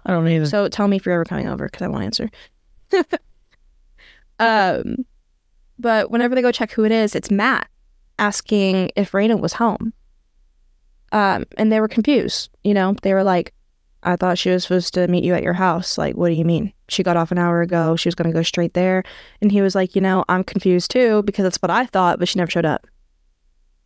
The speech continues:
Speaker 1: Oh, wow.
Speaker 2: Yeah. And he actually tells them that before coming to her home,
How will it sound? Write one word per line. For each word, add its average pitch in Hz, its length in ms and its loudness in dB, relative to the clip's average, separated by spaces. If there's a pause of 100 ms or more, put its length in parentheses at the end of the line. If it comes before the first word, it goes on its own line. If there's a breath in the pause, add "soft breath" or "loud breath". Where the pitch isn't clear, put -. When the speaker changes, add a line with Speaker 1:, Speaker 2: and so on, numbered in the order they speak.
(420)
Speaker 1:
Oh, 208 80 2
wow. 170 560 2
Speaker 2:
Yeah. - 360 -4 (1040)
And 214 100 2
he 208 80 4
actually 202 280 0
tells 202 260 0
them 190 300 2
that 180 200 -2
before 202 320 0
coming 196 320 0
to - 80 0
her 175 160 0
home, 220 540 2